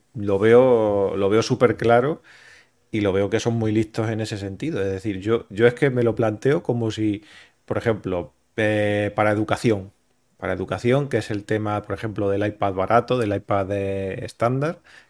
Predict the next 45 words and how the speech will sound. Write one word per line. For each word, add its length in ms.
que 100
es 140
lo, 380
de 440
lo 120
más 200
usado, 420
aparte 320
de 80
los 140
usuarios 500
que 140
lo 140
quieren 200
utilizar, 420
obviamente, 600
pero 200
que 80
es 100
el 160
que 300
se 180
le 120
da 680
a 40
la, 580
a 140
los 140
colegios, 760
se 100
le 120
da 360
a 40
las 220
universidades 840
para 320
eso, 260
pues 160
tú 80
imagínate 680
que 280
hacen 460
un 400
starter 560
pack 320